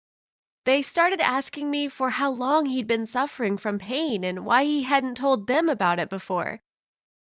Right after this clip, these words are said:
And how was this dog supposed to tell them about it? But that was not the point. It turned out that about a month ago, the owners noticed something strange in Wynn's behavior.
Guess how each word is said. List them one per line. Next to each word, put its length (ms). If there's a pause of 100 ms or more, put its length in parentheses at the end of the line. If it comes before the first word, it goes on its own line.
(140)
And 280
how 280
was 560
this 240
dog 320
supposed 540
to 100
tell 220
them 180
about 340
it? 240 (200)
But 260
that 200
was 180
not 220
the 80
point. 500
It 160
turned 380
out 320
that 100
about 260
a 60
month 400
ago, 400
the 200
owners 420
noticed 360
something 340
strange 520
in 160
Wynn's 300
behavior. 680